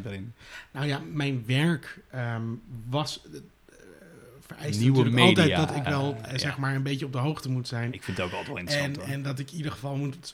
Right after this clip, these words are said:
Speaker 2: snappen hoe het werkt. Dus dan, dan, dan, dan open ik dat, want ik,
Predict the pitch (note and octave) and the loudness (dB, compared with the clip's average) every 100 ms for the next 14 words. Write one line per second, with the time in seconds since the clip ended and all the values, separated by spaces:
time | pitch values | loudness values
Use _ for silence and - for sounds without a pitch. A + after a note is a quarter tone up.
0 | - D3 C#3+ C3+ C3+ B2 A2 D3+ C3+ A2 | -10 -6 -4 -2 -2 -2 0 4 4 2
1 | E3 - - - - - C#3+ C3 C3+ C3 | -2 -8 -14 -16 -16 -4 -2 0 0 0
2 | C3+ C3 B2+ B2+ C3 - - C3+ A#2+ B2+ | 0 0 0 0 -2 -6 -10 -6 -6 -6
3 | - - - C#3 C3 D#3 D#3+ C#3 A#2 B2 | -10 -18 -8 -4 -4 0 0 0 -2 -4
4 | A2+ A#2+ A2+ - | -4 -6 -8 -10